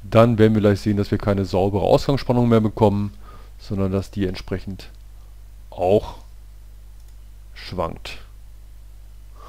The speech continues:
Und hier sehen wir es auch, wir haben hier die Eingangsspannung zwischen fünf und sieben Volt und bekommen dann auch keine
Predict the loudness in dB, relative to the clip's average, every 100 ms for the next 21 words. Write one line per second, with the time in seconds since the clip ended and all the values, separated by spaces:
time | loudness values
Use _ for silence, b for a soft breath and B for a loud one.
0 | B -14 -10 0 2 6 4 4 4 2
1 | 2 0 2 0 -2 0 0 0 -2 2
2 | 4 4 2 -4 -10 -6 -4 -2 -6 -6
3 | -4 2 2 0 -6 -4 -4 -4 -8 -6
4 | -4 -2 2 8 8 6 0 B B B
5 | B -10 -2 -2 0 0 2 0 2 2
6 | 2 0 -2 0 0 0 -2